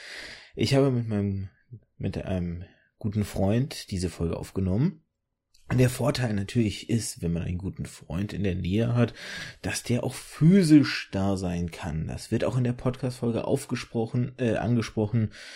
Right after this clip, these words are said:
in Hinblick auch, ob der Ton eventuell ein wenig komisch klingen könnte. Nun, es ist so, dass der Ton nicht einfach nur komisch klingt, sondern von mir ganz schön verbockt wurde.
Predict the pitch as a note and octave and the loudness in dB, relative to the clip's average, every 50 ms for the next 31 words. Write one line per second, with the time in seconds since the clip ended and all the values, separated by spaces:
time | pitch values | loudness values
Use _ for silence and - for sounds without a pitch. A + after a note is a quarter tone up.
0 | - - - - - - - _ - - F#2+ A#2 A2+ A2+ A2 A2+ G#2+ G2+ - - | -18 -18 -18 -20 -20 -20 -20 _ -8 -4 0 0 2 2 2 0 0 0 2 4
1 | A#2+ A#2 A#2+ A#2 A#2 A2 A2 G#2 - - - G2+ G2+ - - - - E2 - - | 6 6 6 6 6 4 4 4 2 -2 -2 -2 -2 -2 -4 -8 -12 -12 -2 2
2 | G#2 G2+ G2+ - - - - G#2 A#2+ B2 A#2+ A#2 B2 F#2+ E2+ G2 G2 G#2 G#2 - | 2 2 2 2 -2 -6 0 4 4 6 4 4 0 -2 0 2 2 2 2 2
3 | A2 G2 E2+ F2 F#2 F#2 E2+ D#2+ F2 F2+ F#2+ F2 - - - - A2 B2 B2 G#2+ | 2 2 2 2 2 0 0 0 0 0 0 -2 -4 -4 0 4 8 8 8 8
4 | - - - - - F2+ F2 E2+ E2+ E2+ - - A2 A2 A2 G#2+ F2 - F#2+ F2 | 6 2 -4 -4 -2 0 0 0 -2 -2 -2 0 0 2 2 0 -2 -4 -8 -10
5 | E2 - - - - - - - - - - - - - - - - _ _ _ | -10 -12 -16 -20 -20 -20 -20 -20 -20 -18 -18 -18 -18 -20 -20 -20 -20 _ _ _
6 | _ _ _ - - - - - - - - - - - - _ - B2 C#3+ D3+ | _ _ _ -20 -20 -20 -20 -20 -20 -18 -18 -18 -18 -20 -16 _ 2 4 4 4
7 | C3 A2+ A#2+ C3 - D#3+ E3 D3+ - - G#2+ G2+ G2 F#2+ A2+ C#3+ C3 G#2+ A#2+ - | 6 4 2 2 4 4 4 4 4 2 0 2 4 6 6 6 6 4 2 2
8 | - C#3 C3+ C3 - - - A#2 A#2 A#2+ C3+ C#3+ D3 C3+ B2 B2+ C3+ C3 - - | 0 0 0 -2 -4 -6 -2 2 4 4 4 4 4 4 2 2 2 0 -2 -4
9 | - - B2 B2+ C3+ B2+ B2+ B2+ C3 B2+ B2 B2+ - - D#3 F3+ F#3+ F3 C3+ A#2 | -4 -2 -2 -2 -2 -2 0 0 0 0 -2 -4 -2 0 2 2 4 4 2 0
10 | A#2+ - - - - - A#2 A#2+ B2 C3 B2+ B2 - - A#2 B2+ B2+ B2 B2 B2 | 0 -2 -4 -8 -4 -2 0 0 0 0 -2 -4 -6 -4 -2 0 0 0 0 -2
11 | - - B2 A#2+ A#2 A#2 A#2+ B2 C3 C3 B2 - G#2+ A2+ A#2 - - - - G2+ | -2 0 0 0 2 2 2 2 2 2 0 0 -2 -2 -2 -4 -4 -4 -2 0
12 | G#2 G#2+ G2+ - - G#2+ G#2 G#2+ - - _ - G#2+ G#2+ - - - - - - | 0 -2 -2 -4 -4 -2 -2 -2 -4 -6 _ -4 -4 -4 -6 -8 -16 -18 -16 -12
13 | - G2+ G2 G#2+ G#2+ F2+ F2+ F2 E2+ D#2+ E2 D#2+ B1 A1+ G2+ | -10 -10 -8 -6 -4 -2 0 0 0 0 -2 -2 -4 -6 -8